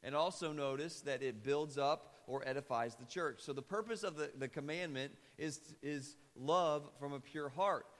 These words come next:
from a good conscience, from a sincere faith, from which some, having strayed, have turned aside to idle talk, desiring to be teachers of the law, understanding neither what they say nor the things which they affirm.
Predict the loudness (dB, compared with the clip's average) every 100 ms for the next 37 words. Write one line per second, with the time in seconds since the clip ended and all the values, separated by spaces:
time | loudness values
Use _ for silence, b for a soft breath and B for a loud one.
0 | B -4 -4 0 -4 -2 0 0 0 -6
1 | -6 -8 -8 -8 -10 -10 -8 -8 -2 0
2 | 0 -2 -12 -20 _ _ _ _ _ 2
3 | 2 0 -4 -2 -2 0 0 2 2 0
4 | -6 -10 -4 0 2 2 0 -6 B -4
5 | -2 -2 -2 -4 0 2 2 0 -6 0
6 | 2 2 -2 -8 -2 2 2 0 -20 -20
7 | B B _ -2 2 2 0 -6 -8 -10
8 | -12 -10 -8 -6 -6 -2 0 0 -2 -6
9 | -8 -8 -8 -6 -6 -8 -8 B -4 -2
10 | 2 2 2 -2 -4 -2 2 2 0 -4
11 | B B B B -8 -8 -8 -8 -8 -6
12 | -10 -12 -6 -6 -6 -10 -10 -10 -12